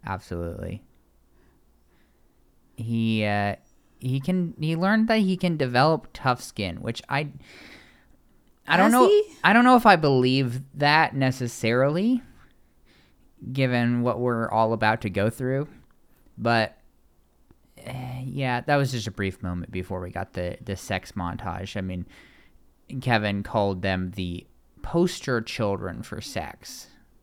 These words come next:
Speaker 1: <laughs> Which just
Speaker 2: Okay.
Speaker 1: uh, I, I mean, you, you do you. I just,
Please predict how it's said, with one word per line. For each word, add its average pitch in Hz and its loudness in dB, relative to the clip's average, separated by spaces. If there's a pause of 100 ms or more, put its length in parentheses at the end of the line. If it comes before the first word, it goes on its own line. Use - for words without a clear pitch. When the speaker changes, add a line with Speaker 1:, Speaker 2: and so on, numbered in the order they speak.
(1600)
Speaker 1:
<laughs> - -6 (840)
Which - -2 (320)
just 139 -4 (2250)
Speaker 2:
Okay. - -6
Speaker 1:
uh, 92 -2 (320)
I, 165 0 (140)
I 160 -10
mean, 175 -2 (960)
you, 196 -4
you 226 2
do 247 0
you. 233 2 (520)
I 220 -6
just, 185 -8